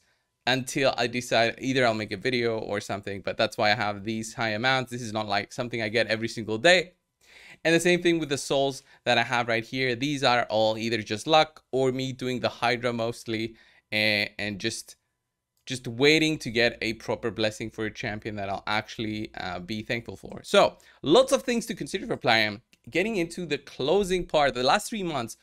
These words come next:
of twenty twenty-two, will we see another content update? I highly doubt it. Will we see some more quality of life changes, some changes to the tournaments? Again,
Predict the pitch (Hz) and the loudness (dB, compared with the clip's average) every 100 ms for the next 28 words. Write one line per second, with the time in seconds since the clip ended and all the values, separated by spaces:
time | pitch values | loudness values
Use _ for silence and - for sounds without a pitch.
0 | _ _ - 127 - 156 151 160 147 131 | _ _ -4 -4 -2 -2 -2 -4 -6 -6
1 | 120 104 180 214 190 - 190 190 131 143 | -6 2 2 4 -2 -4 -4 -2 0 2
2 | 151 - 165 160 160 160 170 165 165 _ | 0 -2 -4 -4 -4 -4 -2 -2 -4 _
3 | _ - 139 139 - 151 156 160 139 135 | _ -6 -6 -6 -2 2 4 4 2 4
4 | 127 135 151 143 110 147 156 160 - 165 | 6 4 0 -2 -2 -4 -2 -6 -6 -8
5 | 160 - 143 131 139 147 - 143 135 135 | -8 -4 -4 -4 -6 -8 -4 -2 -2 -2
6 | 120 123 135 - - 131 127 131 - _ | 0 2 2 0 -6 -6 -6 -8 -10 _
7 | - 160 156 165 160 - 165 139 127 185 | -4 -4 0 0 0 0 0 0 2 0
8 | 190 190 196 - _ _ _ _ _ 156 | 0 0 -2 -4 _ _ _ _ _ -4
9 | 151 233 185 | 2 4 4